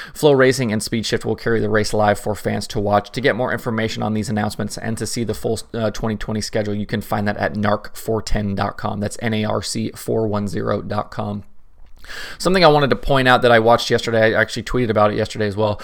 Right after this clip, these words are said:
Flow Racing has an ongoing video series happening right now.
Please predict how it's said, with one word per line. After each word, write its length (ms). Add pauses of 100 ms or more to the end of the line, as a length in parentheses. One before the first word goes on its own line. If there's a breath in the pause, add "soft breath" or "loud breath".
(200 loud breath)
Flow 220
Racing 340
has 160
an 160
ongoing 480
video 260
series 320
happening 300
right 180
now. 260